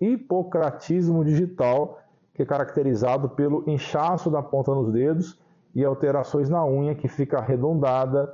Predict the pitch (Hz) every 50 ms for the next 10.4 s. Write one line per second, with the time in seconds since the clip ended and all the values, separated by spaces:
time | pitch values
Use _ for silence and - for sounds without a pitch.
0 | - - _ _ _ - - 123 127 131 127 - 110 107 123 123 127 131 131 120
1 | 123 110 101 - 139 135 104 107 110 123 123 123 123 117 - 139 135 127 113 117
2 | 113 113 117 113 - - 127 120 120 131 151 160 151 156 - - 139 156 151 165
3 | 175 180 175 - - _ _ _ _ _ _ _ _ - 135 135 127 131 151 151
4 | 170 196 214 220 - 202 175 165 143 165 160 - 165 147 127 - - - - 135
5 | 147 151 143 151 156 - - 120 127 123 - - 143 131 135 135 - - 156 143
6 | 113 113 107 95 87 85 - - _ _ _ _ _ _ _ _ 113 113 - -
7 | - 165 170 151 151 170 190 185 170 147 123 101 87 - - _ _ 120 110 -
8 | 131 127 127 120 - - - - _ _ _ _ _ 117 113 110 120 120 110 -
9 | 135 120 - - 120 113 107 117 110 117 127 147 175 190 190 165 214 214 - -
10 | 147 139 143 147 143 147 -